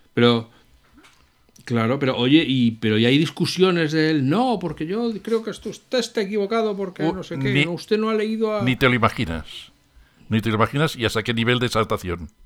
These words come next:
Speaker 2: Hombre.
Speaker 1: Ya, o sea, que hay gente que quiere demostrar que es más listo que los demás.
Speaker 2: No, no sé.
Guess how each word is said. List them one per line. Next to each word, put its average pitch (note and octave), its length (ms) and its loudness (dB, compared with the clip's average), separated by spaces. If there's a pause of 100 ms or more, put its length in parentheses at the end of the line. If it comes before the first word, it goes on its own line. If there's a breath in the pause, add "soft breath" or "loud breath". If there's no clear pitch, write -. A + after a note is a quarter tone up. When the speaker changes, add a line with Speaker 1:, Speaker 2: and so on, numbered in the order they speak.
(560)
Speaker 2:
Hombre. G2+ 360 -4 (840)
Speaker 1:
Ya, G2+ 240 -4 (120)
o - 40 -18
sea, G#2 160 -6
que - 60 -16 (360)
hay A2 60 -12
gente B2+ 240 -2
que B2+ 140 -2
quiere C3+ 160 0
demostrar B2+ 360 -2
que C3 120 -4
es A#2+ 160 -6
más A#2 180 -4
listo G#2+ 300 -8
que - 100 -16
los - 300 -2
demás. A#2 320 0
Speaker 2:
No, C#4+ 200 -4
no D3 100 -6
sé. D#3+ 120 -8